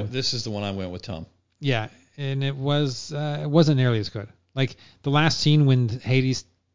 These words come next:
Speaker 2: steals, like he calls him in, like, "Hey, your time is up."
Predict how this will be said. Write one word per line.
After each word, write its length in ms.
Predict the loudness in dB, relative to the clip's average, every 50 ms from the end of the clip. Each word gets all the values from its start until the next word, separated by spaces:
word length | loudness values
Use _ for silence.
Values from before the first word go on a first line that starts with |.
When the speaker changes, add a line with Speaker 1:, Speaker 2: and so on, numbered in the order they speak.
| _ _ _
Speaker 2:
steals, 600 | -14 -14 -10 0 2 4 6 6 4 4 2 -2
like 240 | -2 0 0 0 0
he 100 | -4 -6
calls 380 | 0 2 2 4 4 2 2
him 120 | 0 0 2
in, 280 | 2 2 2 0 -2
like, 180 | 0 0 0 0
"Hey, 280 | 0 0 4 6 6 6
your 140 | 6 4 2
time 260 | 2 2 2 4 2
is 100 | 2 2
up." 220 | 2 2 2 -2